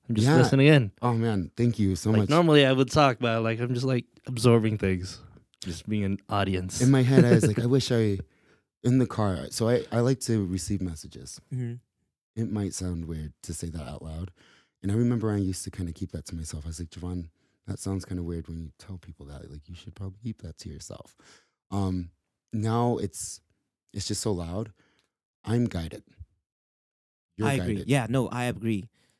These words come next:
Speaker 3: I agree.
Speaker 2: So it's okay to say those things, but I ask for guidance on what would you have me say? So there is no accident. Whatever came out, you were meant to hear that.
Speaker 3: Mm-hmm.
Speaker 2: Um,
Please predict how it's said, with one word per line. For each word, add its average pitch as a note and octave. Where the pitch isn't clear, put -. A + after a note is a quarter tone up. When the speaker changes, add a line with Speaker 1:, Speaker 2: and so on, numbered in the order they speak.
Speaker 3:
I G#2+
agree. A2
Speaker 2:
So G#2
it's G#2+
okay A2
to G#2
say G#2
those G#2+
things, C3
but G2+
I F#2+
ask G2+
for G2+
guidance F2+
on D2
what G2+
would G2+
you F#2+
have E2+
me E2+
say? -
So A2
there A2+
is B2
no E2
accident. D2
Whatever G#2+
came G#2
out, F#2+
you F#2+
were F2+
meant E2+
to F2
hear F2+
that. B2
Speaker 3:
Mm-hmm. A2
Speaker 2:
Um, F2